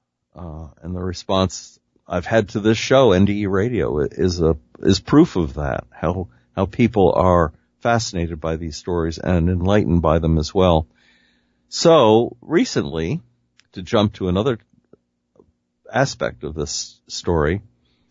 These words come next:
I came across an article in the New Yorker that has a lot to say on this very subject, although they didn't, uh, ascribe it to N D Es. It's, um, what it did was redefine something called the Rashomon effect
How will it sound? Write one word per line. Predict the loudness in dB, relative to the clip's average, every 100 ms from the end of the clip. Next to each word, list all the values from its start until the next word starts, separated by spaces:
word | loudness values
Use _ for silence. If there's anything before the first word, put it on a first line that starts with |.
| -6
I | -2
came | 2 4
across | 4 2 0 2
an |
article | 2 2 -2 -2
in | 0
the | 2
New | 2
Yorker | 4 4 2 -8 -8 -12 _ _ _ _ _
that | -4
has | 0 0
a | 2
lot | 2 2 0
to | -6
say | -8 -2 0 0 -4 -6
on | -4 -2 -2
this | -4 -8 -12 -12 -6
very | -2 0
subject, | 0 0 -2 -6 -8
although | -8 -4 -4
they | -4 -4
didn't, | -4 -4 -4 _ _ _ _ _ _ _ _ _
uh, | -20 -10 -10 -10 -16 -16
ascribe | -12 -6 0 0 0
it | -6
to | -6
N | 0 0
D | -2 -6 -4 -4
Es. | -4 -8 _ _ _ _ _ _ _
It's, | -2 0 0 0
um, | 2 2 0 -4 _ -20 -20 _
what | -2 0
it | 0 0
did | 2 2
was | 2 -2 -2
redefine | -4 -4 -4 -6 -2 0 2 0
something | -4 -6 -4
called | -4
the | 0
Rashomon | 2 2 2 -2 -4 -4 -4 -6
effect | -6 -8 -8 _